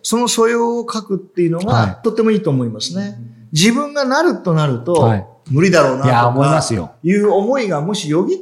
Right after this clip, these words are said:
Speaker 1: たらイメージできないので、こんな人といたら
Speaker 2: はい。
Speaker 1: 最高に楽しいな。どんな人？みたいな。
Speaker 2: うん。
Speaker 1: で、それがね、決して、その、なんだろう、おべっかばっかり言ってくれる人じゃないじゃないですか。
Speaker 2: そうですね。
Speaker 1: 要は言いにくいことも、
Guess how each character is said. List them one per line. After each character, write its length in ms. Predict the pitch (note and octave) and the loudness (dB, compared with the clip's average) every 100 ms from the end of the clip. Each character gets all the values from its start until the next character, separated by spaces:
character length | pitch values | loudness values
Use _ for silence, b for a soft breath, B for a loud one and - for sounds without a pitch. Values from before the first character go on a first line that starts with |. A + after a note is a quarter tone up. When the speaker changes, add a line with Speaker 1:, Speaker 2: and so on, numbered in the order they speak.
| - | -4
Speaker 1:
た 120 | E3+ | -4
ら 340 | C#3+ C3+ A2+ F#3+ | -2 -4 -6 -4
イ 100 | A3 | -2
メ 120 | C#4 | 0
ー 40 | |
ジ 100 | D3+ | -2
で 120 | B2+ | -2
き 120 | B2+ F3+ | -2 -2
な 160 | D3+ | -2
い 40 | A2+ | -4
の 140 | G2 | -8
で、 300 | B2+ A#2 A2+ B B B _ | -10 -10 -12 B B B _
こ 200 | - E4+ | -10 -10
ん 160 | F4+ F4+ | -8 -12
な 80 | E4+ | -10
人 240 | - D4+ | -8 -10
と 160 | D4+ B3+ | -12 -12
い 100 | B3 | -10
た 140 | B3 | -10
ら 260 | C4+ B3 F3 | -8 -8 -2
Speaker 2:
は 220 | G#3+ F#3+ | -2 -2
い。 0 | |
Speaker 1:
最 320 | - B3+ B3 | -4 -6 -8
高 120 | C4+ C4 | -8 -10
に 80 | - | -10
楽 220 | B3 B3 | -14 -12
し 200 | C4 B3 | -12 -12
い 20 | |
な。 240 | A#3 A3+ A3+ - B2 A#2 F3+ | -16 -18 -20 -20 -16 -6 0
ど 100 | A#3 | 0
ん 80 | |
な 80 | A3 | 0
人？ 240 | F3+ F3+ F#3+ | -2 -2 -6
み 120 | C3+ | -8
た 40 | |
い 40 | - | -12
な。 40 | _ _ _ A#2 A2+ | _ _ _ -20 -16
Speaker 2:
う 20 | - | -2
ん。 20 | |
Speaker 1:
で、 100 | A3+ | 0
そ 120 | A#3+ | 0
れ 140 | C#4 | -2
が 80 | C4 | -4
ね、 180 | C4+ - _ _ _ _ _ - | -10 -16 _ _ _ _ _ -6
決 180 | G#3 F#3+ | 0 0
し 200 | - - | -2 -4
て、 400 | C4+ - - _ _ _ | -4 -6 -10 _ _ _
そ 160 | - F#3+ | -2 0
の、 260 | F3+ E3 D#3 | 0 0 -2
な 100 | G3+ | 0
ん 60 | |
だ 100 | D3 | 2
ろ 120 | C3 | 0
う、 40 | G#2+ | 0
お 40 | |
べ 100 | D#3+ | 0
っ 20 | A#3 | 0
か 100 | G3 | 0
ば 100 | D3 | -2
っ 60 | |
か 100 | D3 | -2
り 60 | D3+ | -2
言 100 | C3 | -2
っ 20 | |
て 120 | C3+ | -4
く 60 | C#3+ | -4
れ 40 | |
る 100 | D3 D3+ | -4 -4
人 140 | E3+ | -6
じ 60 | C3 | -6
ゃ 60 | |
な 120 | C3 | -2
い 60 | F3 | -2
じ 60 | D#3+ | -2
ゃ 40 | |
な 100 | A#2+ | -4
い 20 | |
で 80 | G#2 | -6
す 20 | |
か。 60 | - | 0
Speaker 2:
そ 100 | C3+ | 2
う 40 | |
で 60 | G#2 | 0
す 120 | - | -2
ね。 240 | A2 G2+ - | -2 -2 -4
Speaker 1:
要 180 | B3 A#3+ | 0 0
は 80 | G3 | 2
言 220 | A3+ C4 | 0 -2
い 40 | |
に 140 | C4+ C4 | -6 -10
く 160 | C4+ | -8
い 80 | A#3+ | -6
こ 100 | F3 | -4
と 140 | D#3 | -4
も、 500 | C#3+ G3+ E3 - - | -2 -2 -2 -4 -16